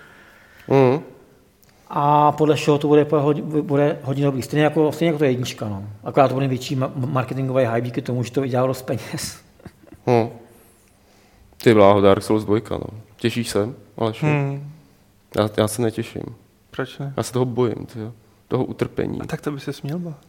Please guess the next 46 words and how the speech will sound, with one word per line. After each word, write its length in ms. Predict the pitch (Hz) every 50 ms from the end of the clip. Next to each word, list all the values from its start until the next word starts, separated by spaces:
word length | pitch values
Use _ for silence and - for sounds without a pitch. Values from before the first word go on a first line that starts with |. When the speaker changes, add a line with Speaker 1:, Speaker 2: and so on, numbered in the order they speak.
| _ _ _ _ _ _ _ _ _
Speaker 1:
Jako 120 | - 135
Dark 280 | 123 117 110 110 - -
Souls 260 | - 143 139 135 -
už 140 | 143 - -
jako 140 | 135 -
samotný 500 | 139 - - 139 147 147 143 - 107 110
mě 120 | 107 110 110
dost 140 | 104 - -
dávalo 340 | 110 104 101 101 104 104
dost 200 | 95 98 98 -
jako 460 | 104 101 - - 104 104 104 104 101 104 101 104 - -
zabrat. 240 | 107 101 139 151
Speaker 2:
Na 40 | -
druhou 220 | 175 185 196 190 170
stranu 380 | - - 156 143 143 147 160
Speaker 1:
Ne 160 | 131 131 156
kvůli 160 | 160 208 208 202
tomu, 120 | 196 180
že 80 | 147 156
by 40 |
bylo 140 | 131 131 127 117
těžký, 200 | 113 110 - 117
ale 80 | 107 107
kvůli 160 | - 127 123
tomu, 120 | 131 131
že 80 | 123 135
mě 60 | 135
to 80 | 135 139
provokovalo, 640 | 135 - 135 123 135 135 135 131 107 104 92 90 92
jako, 120 | 90 92 110
že 40 | 107
jsem 100 | 127 135
Speaker 2:
A, 40 | -
Speaker 1:
to 60 | 120
musel, 360 | 123 120 117 - 170 143 -
Speaker 2:
no, 80 | 160 170
Speaker 1:
musel, 160 | 185 190 180
Speaker 2:
na 60 | 180
druhou 180 | - 208 208 202
stranu 200 | - 202 196 -
Speaker 1:
musel. 140 | - 156
Speaker 2:
už 40 | 156
budeš 260 | 160 185 202 190 151
vědět, 400 | 139 147 143 143 147 156 147 151
na 60 | 165 139
co 120 | - -